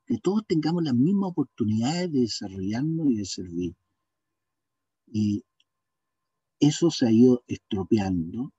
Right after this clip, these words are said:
y ha creado esa pobreza que es la falta de oportunidades en una familia. No tienen oportunidades de buenos doctores, no tienen oportunidades de buenos colegios, no tienen oportunidades de, de una familia muchas veces.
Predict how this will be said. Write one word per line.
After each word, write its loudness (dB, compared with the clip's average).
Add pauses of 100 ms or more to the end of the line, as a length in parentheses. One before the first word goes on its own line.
(880)
y -2
ha -2
creado 2
esa -6
pobreza -4
que -4
es -2
la -4
falta -6
de -2
oportunidades -6 (100)
en -20
una -14
familia. -14
No -20
tienen -2
oportunidades -8
de -8
buenos -6
doctores, -4
no -4
tienen -6
oportunidades -12
de -8
buenos -8
colegios, -8
no -6
tienen -8
oportunidades -12
de, -20 (320)
de -20
una -16
familia -8
muchas -14
veces. -16